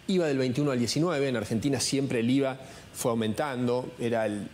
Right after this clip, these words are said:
creo que el once, el trece, después fue al diecisiete, después al diecinueve, después al veintiuno. Digo, tenemos que cambiar esta dinámica, pero esta dinámica solo la podemos cambiar con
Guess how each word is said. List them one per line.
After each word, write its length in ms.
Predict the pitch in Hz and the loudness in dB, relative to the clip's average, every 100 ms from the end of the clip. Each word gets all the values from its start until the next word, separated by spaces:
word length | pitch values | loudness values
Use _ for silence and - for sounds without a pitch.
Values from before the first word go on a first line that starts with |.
| - - | -12 -4
creo 160 | 117 | 0
que 80 | 110 | 2
el 80 | 110 | 2
once, 320 | 123 120 - | 0 -2 -2
el 120 | 110 | -2
trece, 360 | 123 131 - 113 | 0 0 0 0
después 300 | 107 120 113 | 0 0 0
fue 160 | 117 | 0
al 100 | 113 | 0
diecisiete, 520 | 107 107 - - 135 120 | 0 0 0 0 0 -2
después 280 | 104 113 | -2 0
al 80 | 123 | 0
diecinueve, 360 | 110 113 127 120 | 0 2 0 0
después 200 | 120 110 | -2 -2
al 100 | 110 | 0
veintiuno. 460 | 113 107 151 139 143 - - - | 0 2 2 0 -4 -12 -18 -6
Digo, 160 | 131 - - - - - - - | -4 -4 -12 -20 -20 -20 -12 -4
tenemos 300 | 147 208 190 | 0 0 0
que 100 | 147 | -2
cambiar 320 | 143 156 185 | 0 0 0
esta 200 | 147 139 | 0 0
dinámica, 440 | 127 107 101 104 | 2 0 0 0
pero 220 | - 160 | 0 0
esta 180 | 208 202 | 0 0
dinámica 480 | 165 123 110 107 107 | 0 2 0 0 -2
solo 400 | - - 190 208 | -2 0 0 2
la 140 | 156 | 0
podemos 260 | 117 127 120 | 0 0 0
cambiar 480 | - 107 110 165 196 - - - - - - - - - - - | -2 0 0 0 -4 -10 -20 -20 -20 -20 -20 -20 -20 -20 -20 -6
con 380 | 151 131 110 | 0 0 0